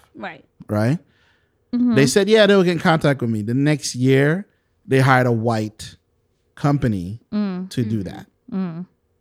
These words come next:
Speaker 2: Uh, 'cause I came in and I saw them. I was
Speaker 3: Mm-hmm.
Speaker 2: like, "Oh, that's interesting."
Speaker 1: Yes.
Speaker 2: I don't know about this year, but I did see them
Speaker 3: Mm-hmm.
Speaker 2: the, the
Speaker 1: Mm-hmm.
Speaker 2: second year. You know,
Speaker 3: Mm-hmm.
Speaker 2: I didn't go this year, so I didn't really see that sort of thing. So it's not as if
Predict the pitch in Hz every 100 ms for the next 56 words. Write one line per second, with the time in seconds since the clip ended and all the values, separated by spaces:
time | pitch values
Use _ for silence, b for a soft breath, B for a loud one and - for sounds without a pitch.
0 | _ 123 127 123 139 135 151 139 123 117
1 | - 139 123 98 71 55 _ _ - 208
2 | 196 123 123 120 123 123 92 - - -
3 | - _ _ _ _ _ - 214 - -
4 | 127 143 127 113 127 180 107 87 151 _
5 | _ _ _ _ _ _ - 120 113 117
6 | 147 139 151 139 101 90 113 _ - 208
7 | 196 120 110 113 107 - 113 104 92 78
8 | - _ - 104 98 90 104 117 113 110
9 | 107 - 110 107 107 104 101 101 101 95
10 | 92 90 67 - 98 82 - 53 - B
11 | B B - 151 139 180 214 - 156 139
12 | 139 135 131 -